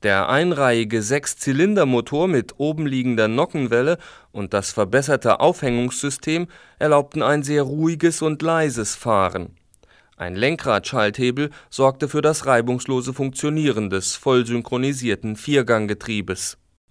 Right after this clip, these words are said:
Auch wenn der zweihundertzwanzig A eine völlig neue Form aufwies, die Grundlagen des Designs waren noch immer sehr stark von der Nachkriegszeit beeinflusst.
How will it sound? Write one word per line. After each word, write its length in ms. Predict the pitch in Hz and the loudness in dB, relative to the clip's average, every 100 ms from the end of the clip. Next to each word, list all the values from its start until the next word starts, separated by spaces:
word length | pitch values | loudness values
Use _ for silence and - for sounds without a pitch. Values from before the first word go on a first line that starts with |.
| - | 0
Auch 260 | 156 190 | 0 2
wenn 140 | 220 214 | 2 4
der 180 | 202 185 | 4 2
zweihundertzwanzig 1080 | - 165 170 156 147 - 131 131 139 127 | 0 0 2 2 2 2 0 0 -2 -2
A 180 | - 143 | 2 2
eine 220 | 117 123 | 2 0
völlig 420 | 120 - 147 135 - | 0 0 0 0 0
neue 300 | 131 120 110 | 2 2 0
Form 380 | - 180 156 | 2 2 2
aufwies, 580 | - 98 92 - 117 147 - - _ _ | 2 -2 -2 -4 -2 -4 -8 -18 _ _
die 80 | 101 | -10
Grundlagen 680 | 92 120 185 180 120 113 120 | 0 2 2 2 2 2 -2
des 160 | 131 - | -6 -4
Designs 500 | 143 147 156 170 151 | -2 0 0 -2 -2
waren 240 | 160 165 | 0 2
noch 160 | 170 170 | 0 -2
immer 320 | 143 131 127 | 0 2 2
sehr 260 | 120 120 | 2 2
stark 360 | 113 - 120 117 | 2 2 0 0
von 160 | 131 123 | -2 2
der 100 | 131 | 4
Nachkriegszeit 880 | 139 127 - 120 98 - 117 92 - | 4 2 -2 -6 -6 -4 -2 -2 0
beeinflusst. 760 | 104 98 92 - 85 - - | 0 0 -4 -6 -8 -8 -16